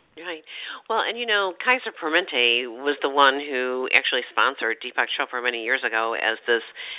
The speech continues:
strange doctor from India who came to the States and, um, you know, I mean, we knew the, the Harvard Benson response. We knew, you know, a lot of that data, but, um, the first time I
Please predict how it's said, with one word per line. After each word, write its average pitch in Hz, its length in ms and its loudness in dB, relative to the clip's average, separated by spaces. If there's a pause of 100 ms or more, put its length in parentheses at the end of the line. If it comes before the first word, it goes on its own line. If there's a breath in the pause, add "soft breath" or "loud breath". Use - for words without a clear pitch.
(180 loud breath)
strange 151 400 4
doctor 127 260 4
from 123 160 -2
India 123 440 0
who 127 100 -6
came 123 260 -6
to 135 100 -10
the 123 200 -4
States 113 320 2 (180)
and, 117 540 2 (560 loud breath)
um, 113 540 4 (320)
you 165 120 2
know, 113 220 6 (400 loud breath)
I - 20 2
mean, 180 160 2
we 170 120 4
knew 175 280 4
the, 160 140 6 (100)
the 135 380 4
Harvard - 580 0
Benson 117 400 -2
response. 92 380 -2 (100)
We 123 80 -4
knew, 127 460 -4 (320 loud breath)
you 147 80 2
know, 131 100 6
a 120 80 2
lot 123 220 6
of 127 100 2
that 113 240 2
data, 107 400 4
but, 113 160 0 (240)
um, 113 340 -2
the - 120 -4
first 170 180 2
time 165 120 -2
I 123 100 4